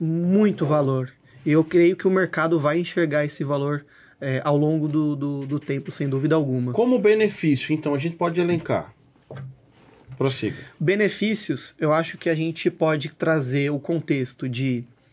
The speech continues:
Speaker 1: é, redução de custo operacional,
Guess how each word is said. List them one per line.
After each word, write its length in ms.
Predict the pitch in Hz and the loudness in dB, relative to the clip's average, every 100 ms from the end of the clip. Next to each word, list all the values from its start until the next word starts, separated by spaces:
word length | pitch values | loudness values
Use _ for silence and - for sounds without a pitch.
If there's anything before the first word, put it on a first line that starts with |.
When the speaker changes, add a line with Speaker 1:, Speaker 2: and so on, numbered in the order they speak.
| _ _ - _ - | _ _ -20 _ -6
Speaker 1:
é, 320 | 135 131 127 - | -2 -2 -2 0
redução 460 | 156 170 170 226 | 0 0 0 0
de 80 | - | 0
custo 260 | 208 202 190 | -4 0 0
operacional, 680 | 185 160 156 151 131 143 | 2 0 0 -2 0 -2